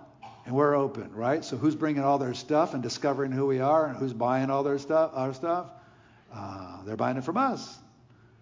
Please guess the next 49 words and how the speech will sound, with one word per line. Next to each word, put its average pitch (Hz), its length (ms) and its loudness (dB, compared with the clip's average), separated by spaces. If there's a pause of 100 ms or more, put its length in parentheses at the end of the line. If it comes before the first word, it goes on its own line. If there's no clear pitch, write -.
(440)
Like, 143 260 -6
and 127 100 -4
they 131 100 0
discovered 165 480 4
it 131 60 -4
and 131 120 -2
opened 156 340 -2
up 147 200 2
the 139 100 -2
whole 170 340 0
thing. 156 440 -6
So 143 160 -8
now 143 180 -2
we 151 140 2
help 135 200 0
more 160 220 4
people 143 360 -2
than 131 160 -4
ever 139 340 0
'cause 131 280 -6
we 135 80 -4
just 131 240 -4
stayed 139 300 0
open, 156 380 4
because 131 520 -2 (340)
who's 139 160 2
gonna 135 180 2
harm 175 320 4
you 139 100 0
if 139 80 -4
you're 147 100 -2
eager 151 280 2
to 143 60 -4
do 139 100 -4
good? 185 260 2
And 143 80 0
we 151 120 0
were 143 120 2
feeding 170 360 -2
people 165 320 -2
and 131 60 -2
helping 156 360 0
people. 160 340 -2
We 147 100 2
were 147 140 2
eager 175 280 2
to 160 60 0
do 156 80 0
good, 185 300 2